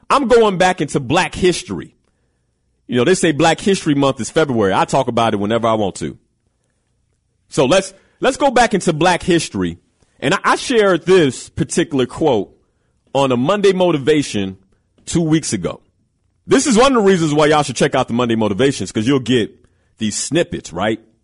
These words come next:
Two, three, five-minute snippets. Mondays at noon, Thursdays at noon. This is what Frederick Douglass said.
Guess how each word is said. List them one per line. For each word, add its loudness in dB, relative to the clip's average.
Two, -6
three, -4
five-minute -6
snippets. -8
Mondays 2
at 2
noon, 0
Thursdays 0
at -4
noon. -10
This 0
is -6
what 0
Frederick 0
Douglass 0
said. -4